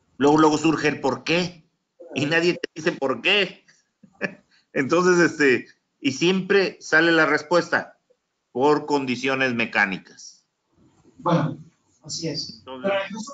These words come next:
Speaker 2: de los conductores en paralelo yo creo que tiene que ver con el hecho de que,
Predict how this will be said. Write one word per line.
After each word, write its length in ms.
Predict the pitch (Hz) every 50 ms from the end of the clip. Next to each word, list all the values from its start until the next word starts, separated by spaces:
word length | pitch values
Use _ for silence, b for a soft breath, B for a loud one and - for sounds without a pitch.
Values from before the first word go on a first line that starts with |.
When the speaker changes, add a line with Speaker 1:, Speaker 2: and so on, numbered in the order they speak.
| 523
Speaker 2:
de 120 | 480 427 -
los 140 | 170 -
conductores 420 | 165 165 160 156 - - 220 233 240 247
en 80 | 240
paralelo 500 | 226 196 180 170 170 175 190 196 214 214 202
yo 180 | 208 214 214 -
creo 200 | - 214 214 -
que 100 | 226 226
tiene 260 | 220 214 208 208 -
que 160 | 208 208 196
ver 280 | 196 202 202 202 202 -
con 140 | 196 196 175
el 100 | 170 180
hecho 240 | 175 175 185 202 202
de 220 | 185 170 170 -
que, 380 | 156 156 151 147 131 - -